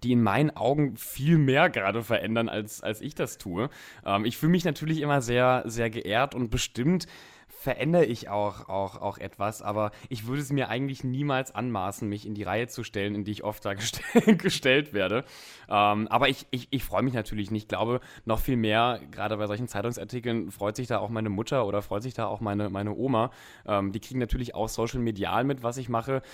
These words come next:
aber für die ist es noch deutlich prestigereicher, wenn dann natürlich mal der Sohn oder das Enkelkind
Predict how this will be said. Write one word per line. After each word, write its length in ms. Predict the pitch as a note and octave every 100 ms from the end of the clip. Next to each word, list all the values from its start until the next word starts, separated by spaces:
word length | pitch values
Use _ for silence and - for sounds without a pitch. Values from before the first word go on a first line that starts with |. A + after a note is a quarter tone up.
| - -
aber 420 | G#2 G#2 G#2 G2+
für 200 | G2 A#2+
die 160 | A2
ist 120 | B2 C3
es 100 | A#2+
noch 140 | G#2+
deutlich 580 | - G2 G#2 B2 - -
prestigereicher, 960 | A#2+ - - C3 C3+ - E2+ G2+ A2+ F#2+
wenn 120 | G#2
dann 100 | G2+
natürlich 360 | G2+ - G#2+
mal 140 | G#2+ F#2+
der 100 | G2+
Sohn 340 | G2+ G2+ A2
oder 280 | G2 F#2 F#2
das 160 | F#2+ -
Enkelkind 560 | G#2 A2+ G#2 G#2+ G#2